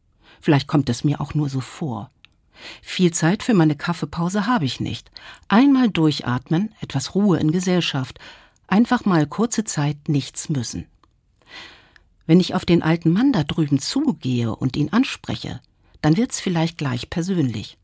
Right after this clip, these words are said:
Und wer weiß, wie lange wir dann miteinander reden. Und meine Pause ist kurz. Ich schaue in die Zeitung und dann wieder zu ihm hinüber.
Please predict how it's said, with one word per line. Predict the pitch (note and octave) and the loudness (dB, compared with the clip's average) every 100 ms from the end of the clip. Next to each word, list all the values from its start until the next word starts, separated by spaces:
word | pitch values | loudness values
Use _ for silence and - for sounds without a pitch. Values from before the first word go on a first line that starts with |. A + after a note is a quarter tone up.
| _ - - | _ -20 -6
Und | - F3 | 2 4
wer | D#3+ | 6
weiß, | F3+ B3+ - | 4 0 0
wie | |
lange | G3 E3 E3+ | 2 4 4
wir | D3+ | 2
dann | D3 D#3 D3 | 2 2 2
miteinander | C#3 C3+ B2+ A#2+ A#2+ | 2 0 0 0 0
reden. | G#3 A#3 C3 - _ _ - | -2 0 -2 -6 _ _ -10
Und | - G3+ | -2 2
meine | F3+ E3 | 6 4
Pause | - D#3+ C3+ C3 | 4 0 0 -4
ist | - - | -8 -6
kurz. | A#3+ D3+ - - - _ _ _ _ _ _ - - - - | -4 -2 -6 -12 -16 _ _ _ _ _ _ -20 -20 -16 -2
Ich | A#3+ | 0
schaue | - A#3+ C4 | 2 2 4
in | - | 2
die | E3 C#3+ | 0 0
Zeitung | - D#3 E3 G#3+ A#3+ _ | 0 -2 -2 -4 -8 _
und | A3+ G3+ | 2 2
dann | B2+ C3 | 2 -2
wieder | C3+ C3 | -4 -6
zu | - - | -6 -6
ihm | E3 F3+ | -2 2
hinüber. | A#3+ G#3+ C3 A2 | 4 4 0 -6